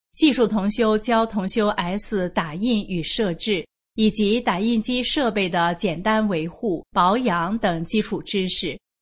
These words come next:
技术同修说，这台打印机会相伴你用到法证人间。在师尊的加持下，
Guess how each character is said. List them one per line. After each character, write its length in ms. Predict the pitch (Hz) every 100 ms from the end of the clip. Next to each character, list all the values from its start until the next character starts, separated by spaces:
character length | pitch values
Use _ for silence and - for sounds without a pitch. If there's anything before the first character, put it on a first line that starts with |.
| _ _ _
技 180 | - 240
术 140 | 202 190
同 220 | 185 180
修 180 | 214 190
说， 340 | - 190 190 - _ _ _
这 160 | 277 233
台 280 | 208 185
打 180 | 214 175
印 240 | 175 208 190
机 340 | - 208 214 - _
会 280 | 254 233 226
相 280 | 294 269
伴 240 | 269 262 220
你 240 | 190 175
用 200 | 226 214
到 240 | 208 196 180
法 300 | - 170 165
证 280 | 254 240
人 280 | 185 170 160
间。 400 | 185 208 190 202 - _ _ _ _ _ _ -
在 200 | - 226
师 240 | 214 262
尊 200 | 233 254
的 180 | 247 190
加 260 | 185 208 214
持 240 | - 170
下， 340 | - 214 170